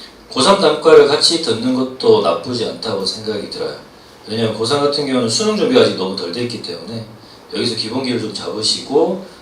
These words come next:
단과에서 조금 더 세세한 부분들을 보충하시면 좋고요. 그리고 고일, 이 같은 경우에는 국어는 아마 라 선생님 이야기 하셨을 테니까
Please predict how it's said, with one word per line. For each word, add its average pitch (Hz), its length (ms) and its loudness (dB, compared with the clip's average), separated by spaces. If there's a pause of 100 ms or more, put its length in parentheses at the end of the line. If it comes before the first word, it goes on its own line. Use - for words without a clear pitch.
(220)
단과에서 104 440 -2
조금 98 300 -12
더 123 340 2
세세한 117 420 -4
부분들을 107 360 -8
보충하시면 113 460 -12
좋고요. - 320 -14 (720)
그리고 160 600 2 (440)
고일, 190 340 6
이 202 60 6
같은 156 320 6
경우에는 - 600 0 (160)
국어는 160 500 8
아마 104 180 0
라 - 140 4
선생님 120 320 -2
이야기 92 180 0
하셨을 - 360 -4
테니까 - 560 -10